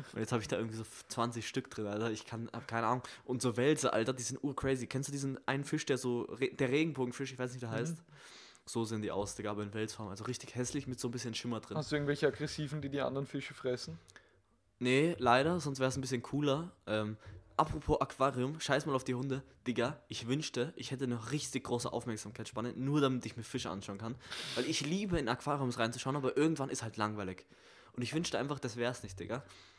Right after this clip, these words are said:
Speaker 1: Ich
Speaker 2: Und wa-,
Speaker 1: wünschte
Speaker 2: und wofür hättest du gern die Aufmerksamkeitsspanne, damit du irgendwann siehst, wie Fische gegeneinander schwimmen, oder?
Speaker 1: Ja, weiß nicht, ich, Alter, irgendwie Aquarium ist so, ist so Meditation für Behinderte. Ähm,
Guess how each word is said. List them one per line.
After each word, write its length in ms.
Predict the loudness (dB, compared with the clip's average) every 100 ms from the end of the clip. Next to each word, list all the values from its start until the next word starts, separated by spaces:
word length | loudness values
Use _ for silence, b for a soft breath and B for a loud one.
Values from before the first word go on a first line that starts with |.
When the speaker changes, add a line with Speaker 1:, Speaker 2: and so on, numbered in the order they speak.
| B B -2
Speaker 1:
Ich 40 |
Speaker 2:
Und 80 | 6
wa-, 40 | 10
Speaker 1:
wünschte 240 | 10 8
Speaker 2:
und 160 | -2 0
wofür 260 | -2 2
hättest 300 | 0 0 -4
du 40 | -4
gern 200 | -2 -2
die 100 | 0
Aufmerksamkeitsspanne, 880 | 0 0 -2 -2 -2 0 4 4 4
damit 300 | 0 0 0
du 40 |
irgendwann 340 | 0 2 0
siehst, 340 | 0 -4 -4 -2
wie 160 | 0
Fische 380 | 0 0 2 0
gegeneinander 640 | 2 2 2 4 4 4 0
schwimmen, 520 | 0 -4 -2 0 0
oder? 300 | 2 2 2 -2 B -10 -8 B
Speaker 1:
Ja, 160 | 0 4
weiß 200 | 4 4
nicht, 140 | 0
ich, 220 | -2 -6 -8 -6
Alter, 240 | -2 0
irgendwie 340 | 0 0 -2 -2
Aquarium 380 | -6 0 0 0
ist 100 | -2
so, 220 | -2 -2
ist 120 | -2 -2
so 320 | -2 -2 -4 -12 -18 _ _ _ _
Meditation 840 | -14 -6 0 0 0 -2 0 0
für 280 | 0 0 0
Behinderte. 580 | 0 0 0 0 -2 -4 -8 _ b b b b -2
Ähm, 420 | 0 2 0 -2